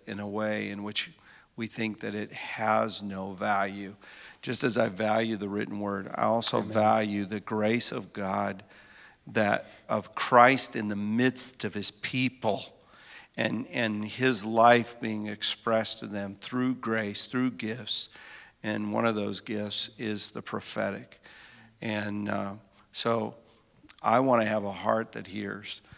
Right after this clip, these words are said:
Speaker 1: And so I wanna be able to personally hear God. I wanna hear God through his written word. But I also,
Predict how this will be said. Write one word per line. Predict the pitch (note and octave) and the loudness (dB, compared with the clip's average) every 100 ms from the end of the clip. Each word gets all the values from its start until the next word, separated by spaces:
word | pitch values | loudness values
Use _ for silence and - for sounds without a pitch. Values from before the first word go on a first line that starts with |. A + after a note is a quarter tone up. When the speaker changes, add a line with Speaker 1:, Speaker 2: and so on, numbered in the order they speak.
| - - - | -20 -20 -8
Speaker 1:
And | G#2+ G#2 G#2 G2+ G#2 - | -4 -2 -4 -4 -8 -6
so | - A2+ | 2 2
I | G#2+ | 2
wanna | A2 A2 | 0 -2
be | G#2 G#2+ | -2 -6
able | G#2 G#2+ | -4 -6
to | G#2+ | -8
personally | - B2 - C3 A#2+ | -2 0 0 -2 -6
hear | A2 A2+ A2+ | -4 -4 -4
God. | A#2 A2 A2 G#2+ | -2 0 0 -2
I | |
wanna | G2 G2 G2+ | -4 -6 -8
hear | G#2 A2 | -6 -6
God | G2 A2 G#2+ G#2 - | -4 -2 -2 -2 -8
through | A2 | -8
his | G#2 F#2+ G#2 | -6 -6 -6
written | G#2 - G#2+ | -6 -6 -8
word. | G#2+ G#2 G#2+ - - - - _ - | -6 -8 -10 -18 -20 -20 -20 _ -4
But | G#2 | 0
I | G#2+ | 2
also, | A2+ A2+ A#2+ G#2 G#2 | 0 -2 -2 -4 -6